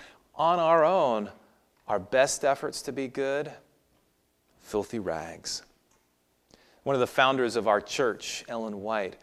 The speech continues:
said this. She said, "All of our promises and resolutions are like ropes of sand."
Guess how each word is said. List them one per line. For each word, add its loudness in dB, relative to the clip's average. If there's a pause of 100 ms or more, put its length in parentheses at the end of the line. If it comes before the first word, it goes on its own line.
(320)
said 2
this. 2
She -4
said, 4 (180)
"All 6
of 2
our 6
promises 0
and -6
resolutions -2 (360)
are -4
like -6
ropes -8 (100)
of -12
sand." -10